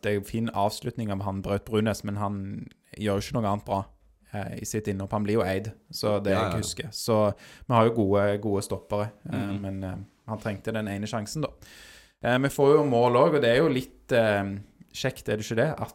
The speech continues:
Speaker 1: det er Birker Bjarnason som, eh, skårer målet. Vi er jo alle gamle nok til å huske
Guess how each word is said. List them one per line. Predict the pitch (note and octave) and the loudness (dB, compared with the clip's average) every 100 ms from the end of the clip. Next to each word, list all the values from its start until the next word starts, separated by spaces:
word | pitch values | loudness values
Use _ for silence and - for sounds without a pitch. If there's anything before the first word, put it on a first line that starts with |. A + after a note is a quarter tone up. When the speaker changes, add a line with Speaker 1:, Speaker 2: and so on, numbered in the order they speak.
| - | -14
Speaker 1:
det | - | -8
er | F#2+ G2+ | -4 -4
Birker | G2+ - G#2+ | -4 -8 -8
Bjarnason | G#2+ G#2 F2 G2 - G#2 - - | -2 -2 -2 -6 -6 -8 -10 -16
som, | - G2 G2+ F#2+ | -10 -8 -6 -8
eh, | F#2+ G#2 | -8 -10
skårer | - G2 | -6 -4
målet. | G2 G2 F#2+ | -2 -2 -2
Vi | A2 | -2
er | G2+ | -2
jo | G2+ | -2
alle | F#2+ G#2 | -4 -4
gamle | G#2 F#2+ G2 | -4 -4 -6
nok | G2 - | -8 -10
til | - F#2+ | -8 -6
å | G#2 | -6
huske | G2+ - - F#2+ | -8 -10 -6 -6